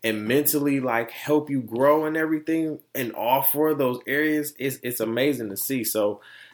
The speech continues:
it, it was, it, it's just beautiful. You know what I'm saying? Like, this, this, this week was just amazing.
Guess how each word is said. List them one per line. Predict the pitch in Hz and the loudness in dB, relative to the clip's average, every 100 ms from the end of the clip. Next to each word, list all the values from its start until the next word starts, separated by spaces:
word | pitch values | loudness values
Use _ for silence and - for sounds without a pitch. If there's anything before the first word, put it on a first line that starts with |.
| - | 0
it, | 170 185 | 2 4
it | 185 196 | 6 4
was, | 190 | 2
it, | - 175 160 | 4 4 4
it's | 147 | 2
just | 147 180 120 | 2 0 2
beautiful. | 139 135 95 82 - | 4 4 0 -10 -8
You | 101 | -2
know | 117 | 0
what | 113 | 0
I'm | 110 | 0
saying? | 117 110 | 0 2
Like, | 104 95 - | 2 0 0
this, | 117 110 | -6 -4
this, | 123 117 | -2 -2
this | 123 127 | 0 -2
week | 127 120 110 | -2 -4 -6
was | 107 | -6
just | 104 | -4
amazing. | 98 110 110 107 110 | -4 -2 -2 -2 -4